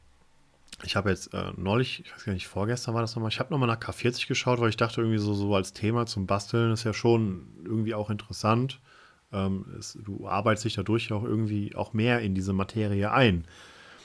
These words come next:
Denn mit meinem Laser muss ich diesen ganzen Spiele-Firlefanz gar nicht machen mit Spiegel einstellen und so.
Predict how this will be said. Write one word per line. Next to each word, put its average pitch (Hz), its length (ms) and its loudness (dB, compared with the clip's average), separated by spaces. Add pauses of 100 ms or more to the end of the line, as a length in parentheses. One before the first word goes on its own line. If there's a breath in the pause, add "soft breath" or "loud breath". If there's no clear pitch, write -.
(180 loud breath)
Denn 101 100 4
mit 107 100 2
meinem 101 240 4
Laser 104 280 4
muss 117 180 4
ich 165 80 -2
diesen 104 220 2
ganzen 104 260 0
Spiele-Firlefanz 104 800 0
gar 107 120 0
nicht 98 160 -2
machen 139 160 -4
mit 113 100 0
Spiegel 92 300 0
einstellen 85 420 -2
und 85 80 -2
so. 85 280 -2